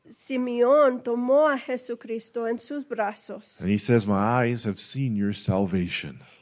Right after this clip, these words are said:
Speaker 1: Y Simeón dijo, "Ahora han visto mis ojos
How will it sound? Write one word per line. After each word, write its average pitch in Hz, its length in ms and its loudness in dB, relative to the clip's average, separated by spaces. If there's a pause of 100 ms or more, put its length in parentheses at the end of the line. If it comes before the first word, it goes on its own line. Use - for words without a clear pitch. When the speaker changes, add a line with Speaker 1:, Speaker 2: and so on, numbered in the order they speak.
Speaker 1:
Y 247 440 -2
Simeón 247 640 4
dijo, 240 540 -2
"Ahora 254 500 4
han 269 160 0
visto 262 400 -2
mis 240 340 0
ojos 220 640 -6